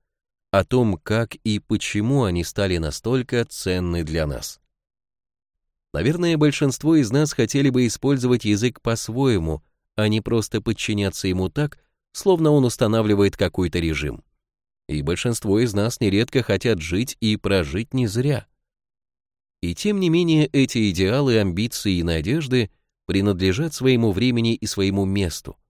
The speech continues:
Они представляют собой проблемы, которые могут показаться насущными лишь говорящему животному.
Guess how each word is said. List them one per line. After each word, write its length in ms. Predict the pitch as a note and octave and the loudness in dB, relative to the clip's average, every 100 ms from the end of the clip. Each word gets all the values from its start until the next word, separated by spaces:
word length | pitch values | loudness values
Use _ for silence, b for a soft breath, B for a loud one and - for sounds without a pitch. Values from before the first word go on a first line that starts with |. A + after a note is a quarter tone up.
| _ _ _ _ - | _ _ _ _ -2
Они 280 | F2+ F#2+ | 2 2
представляют 640 | F2+ F#2 - F2 F2+ G2 F2+ | 2 -2 0 0 2 2 0
собой 440 | - F2 F#2+ F2+ | -2 0 0 0
проблемы, 760 | D2+ E2+ D#2 F2+ D3 B2+ E2+ D#2 | 0 -2 0 -2 -2 0 -2 -4
которые 420 | - C#2+ G#2+ G#2 | -8 -4 0 0
могут 340 | G2 G#2+ F#2+ - | 0 0 -2 -4
показаться 720 | E2+ E2+ E2+ G2 - - E2+ | -4 -4 -2 -4 -6 -6 -4
насущными 880 | E2 D#2+ - D#3+ D3+ - F#2 F2+ - _ _ - | -2 -4 -4 -6 -6 -4 -2 -2 -4 _ _ -4
лишь 340 | A#2+ F#3 D#3 | -2 0 -2
говорящему 760 | A#2+ C3 C3 D#3 D3 - C#3+ C#3 | 0 2 4 2 0 -2 0 0
животному. 720 | C#3+ F3 F#3 G#2+ D#2 B1 | 0 0 0 -2 -6 -8